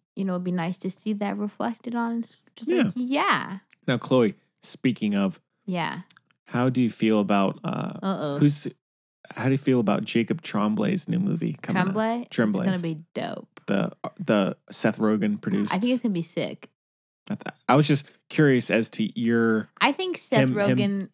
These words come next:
Speaker 1: is quite responsible.
Speaker 2: I know, but I was just curious as to Jacob Tremblay being a kind of, you know,
Speaker 1: Oh, how
Speaker 2: trash talking, you know, uh,
Speaker 1: Um, I love it because his voice is so cute. So I think he says it's gonna sound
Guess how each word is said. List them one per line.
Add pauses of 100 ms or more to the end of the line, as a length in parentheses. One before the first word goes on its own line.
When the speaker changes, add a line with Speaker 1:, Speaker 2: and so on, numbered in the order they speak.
Speaker 1:
is
quite
responsible. (640)
Speaker 2:
I
know,
but
I
was
just
curious
as
to (240)
Jacob (240)
Tremblay
being
a
kind
of, (240)
you
know, (100)
Speaker 1:
Oh,
how
Speaker 2:
trash
talking,
you
know,
uh,
Speaker 1:
Um, (140)
I
love
it
because
his
voice
is
so
cute.
So
I
think
he
says
it's
gonna
sound